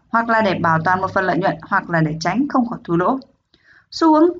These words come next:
tăng trở nên rõ rệt và một làn sóng mạnh mẽ những người kinh doanh bắt đầu nhận ra điều đó. Họ lại bắt đầu nhào theo con sóng và tích cực mua vào. Lúc này, có lẽ công chúng cũng nhận ra sự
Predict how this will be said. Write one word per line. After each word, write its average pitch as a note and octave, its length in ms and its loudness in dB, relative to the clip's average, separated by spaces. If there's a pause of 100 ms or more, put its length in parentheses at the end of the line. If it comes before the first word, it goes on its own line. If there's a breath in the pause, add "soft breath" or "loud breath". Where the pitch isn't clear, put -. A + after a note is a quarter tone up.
tăng D4+ 240 4
trở F#3 120 0
nên G#3 200 -2
rõ - 180 0
rệt B3 280 0
và F3 140 0
một E3+ 120 2
làn D#3+ 220 2
sóng G3 220 0
mạnh A3 180 0
mẽ G3 140 -2
những C4+ 160 2
người A3+ 180 0
kinh G3+ 120 -10
doanh G3+ 260 -4
bắt D4+ 100 0
đầu D4 160 0
nhận G3+ 240 -2
ra G3 100 -2
điều F3 180 0
đó. E3 260 0 (640)
Họ A#3 220 2
lại B3 140 2
bắt E4+ 140 4
đầu C4 100 4
nhào A3+ 240 4
theo A#3+ 120 -2
con B3 140 2
sóng A#3+ 340 0
và G#3 140 -4
tích A#3 140 -6
cực G#3 160 -4
mua G3 140 -6
vào. E3 200 0 (840)
Lúc D#4 140 4
này, G#3 300 0 (120)
có A3+ 100 0
lẽ C4 200 0
công C4 160 4
chúng A#3+ 200 2
cũng C#4+ 140 2
nhận C#4 200 2
ra G#3+ 160 0
sự - 120 -8